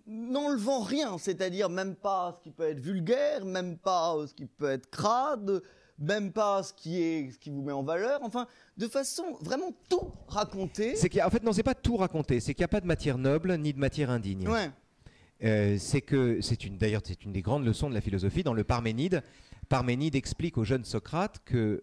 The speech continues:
Speaker 2: euh, il sera véritablement philosophe le jour où il comprendra qu'il existe une philosophie du poil, de la crasse et de la boue.
Speaker 1: Voilà.
Speaker 2: Or, Socrate s'y refuse au début. Et Parménide lui dit, « C'est parce que la philosophie t'a pas encore pris dans ses bras. »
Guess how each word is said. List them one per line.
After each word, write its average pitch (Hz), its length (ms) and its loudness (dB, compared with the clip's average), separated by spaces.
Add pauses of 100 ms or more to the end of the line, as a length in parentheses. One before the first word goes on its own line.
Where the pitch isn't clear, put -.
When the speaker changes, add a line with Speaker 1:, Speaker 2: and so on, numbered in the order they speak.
Speaker 2:
euh, 95 240 0
il 107 180 -4
sera 120 320 0
véritablement 113 540 0
philosophe 107 480 -2 (280)
le 120 100 2
jour 139 140 2
où 139 60 2
il 120 100 -2
comprendra 117 460 -4
qu'il 123 180 -4
existe 127 320 -6
une 120 80 -6
philosophie 123 480 -2
du 123 100 -6
poil, 135 520 0 (280)
de 117 100 0
la 117 120 2
crasse - 380 -4
et 120 40 -2
de 117 80 -2
la 110 120 2
boue. 92 160 -4
Speaker 1:
Voilà. 135 340 -2 (420)
Speaker 2:
Or, 117 140 2
Socrate 143 380 2
s'y - 120 0
refuse 202 440 4
au 170 60 4
début. 113 360 -2 (100)
Et 104 180 -12
Parménide 165 460 -2
lui 185 120 0
dit, « 226 100 -6
C'est 202 80 -4
parce 170 140 -2
que 180 80 2
la 160 80 4
philosophie 160 380 0
t'a 196 100 0
pas 170 100 0
encore 147 160 -4
pris 190 100 -4
dans 160 120 -6
ses 139 100 -6
bras. » 107 140 -10